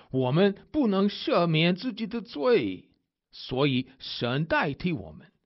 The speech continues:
接受了罪的后果，就是死亡。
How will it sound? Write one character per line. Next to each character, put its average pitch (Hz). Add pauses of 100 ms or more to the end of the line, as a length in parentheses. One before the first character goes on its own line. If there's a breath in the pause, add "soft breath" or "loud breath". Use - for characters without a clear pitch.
(140)
接 180
受 175
了 147
罪 175
的 175
后 170
果， 98 (340)
就 156
是 107
死 -
亡。 -